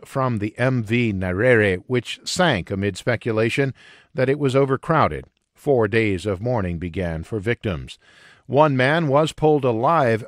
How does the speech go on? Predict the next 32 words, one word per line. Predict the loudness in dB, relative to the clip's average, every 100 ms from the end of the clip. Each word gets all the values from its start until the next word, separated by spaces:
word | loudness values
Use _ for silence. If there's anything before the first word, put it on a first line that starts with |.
| -8
from | -2 -2 0
the | -2
wreckage. | -2 0 0 0 -2 -6
News | -4 -4 -4
reports | -6 -2 -2 -2
say | -2 -2
the | 0
vessel's | -2 -4 -4 -4
engineer | -2 -2 -2 0 0 -2
was | -6 -6
rescued | -4 -4 -4 -2 -2 -6 _ _ _
near | -8 -4 -4 -6
its | -10 -10 -6
engine. | -4 -4 -6 -10 -16 _ _ _ _ -20 -20 _
China's | 2 4 2 0
foreign | 0 0 2
ministry | 0 -2 -2 -2 -2
summoned | 0 0 0 0
the |
U | 0 2 2
S | 2
ambassador | 0 0 0 0 0 -2 -2
to | -2
China, | -4 -2 0 -2
Terry | -2 0 0 0
Branstad, | 0 0 0 -2 0 0 -2
Saturday | -2 -2 -2 -4 -6
to | -6 -6
issue | -4 -4 -6
a |
harsh | -8 0 2 2 -4
protest | -2 0 0 -4 -6 -6 -12